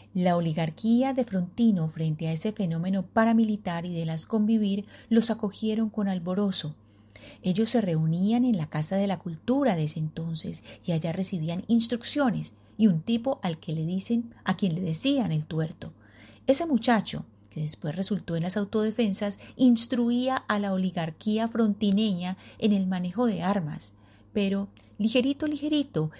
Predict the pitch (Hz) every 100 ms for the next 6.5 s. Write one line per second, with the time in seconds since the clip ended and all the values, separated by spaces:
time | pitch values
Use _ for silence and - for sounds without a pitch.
0 | - 165 165 214 - 202 180 160 160 -
1 | 214 226 226 220 202 208 202 190 220 220
2 | 165 165 160 - - 185 165 160 - 214
3 | 214 220 196 196 180 170 156 - 214 214
4 | 240 226 226 175 156 175 - - - 226
5 | 196 - 180 180 175 180 185 - 175 165
6 | - 196 202 208 226